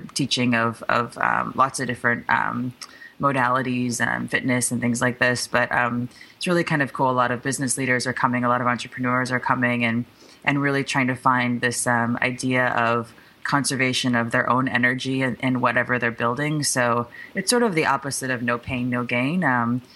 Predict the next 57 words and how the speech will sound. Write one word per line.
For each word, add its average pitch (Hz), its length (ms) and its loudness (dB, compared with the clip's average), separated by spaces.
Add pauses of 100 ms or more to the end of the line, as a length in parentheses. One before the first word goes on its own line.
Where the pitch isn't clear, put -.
(200)
again, 147 300 2
it, 113 160 0
it's 120 200 -2
this, 135 260 -2
this 135 220 0
idea 127 420 2
of, 113 120 -4
uh, 120 320 0 (280)
Eastern 135 380 -2
concept 123 540 0
where 123 140 0
you 127 140 -2
can 131 180 -2
go 123 160 2
further 123 360 0
with 117 200 -2
less 117 300 -2
effort. 113 440 0 (360)
And, 120 300 0
um, 113 220 2
it's 120 120 -2
something 131 340 2
that, 117 260 0
you 127 80 -2
know, 123 160 0
we 123 120 0
all 123 200 2
sort 120 180 -2
of 120 140 -2
have 127 260 2
in 127 80 -4
us 123 180 -4
as 117 120 -8
a 123 60 -4
kid, 185 380 0
but 151 160 -4
then 131 160 -2
we 127 120 -2
forget. 139 540 0
And, 123 260 0 (320)
you 143 100 0
know, 135 80 2
even 135 280 2
in 123 120 2
our 123 60 4
yoga 131 280 0
practice 131 500 -2
can 131 120 -6
get 123 100 -4
a 123 60 0
little 120 140 -2
bit 120 180 -6
stiff - 340 -4
and 117 120 -2
rigid 120 280 -2
sometimes. 120 680 0
So, 117 420 0